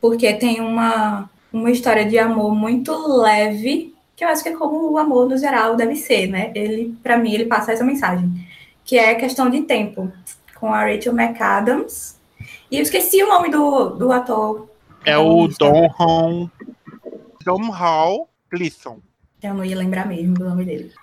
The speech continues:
Speaker 1: Mas enfim, aí o filme, eu acho ele muito fofo, leve. Tem um, esse negócio de viagem no tempo, mas no final ele meio que quer passar a mensagem pra você de, tipo, aproveite todos os dias como se fosse o último,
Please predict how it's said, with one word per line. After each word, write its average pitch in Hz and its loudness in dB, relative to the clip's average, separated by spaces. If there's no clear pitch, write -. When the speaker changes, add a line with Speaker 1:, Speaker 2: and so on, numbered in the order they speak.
Speaker 1:
Mas 208 -6
enfim, 233 -4
aí 208 0
o 254 -2
filme, 269 -2
eu 233 -2
acho 233 0
ele 247 2
muito 247 0
fofo, 240 0
leve. 208 0
Tem 311 2
um, 247 -2
esse 233 2
negócio 226 2
de 226 -4
viagem 226 2
no 226 -4
tempo, 247 -4
mas 247 0
no 254 0
final 254 0
ele 247 0
meio 233 4
que 254 -8
quer 233 0
passar 247 2
a - 2
mensagem 240 2
pra 247 -2
você 226 0
de, 247 0
tipo, 202 -6
aproveite 214 0
todos 214 -4
os 220 -4
dias 220 -4
como 202 -6
se - -12
fosse 208 -6
o 262 0
último, 214 -2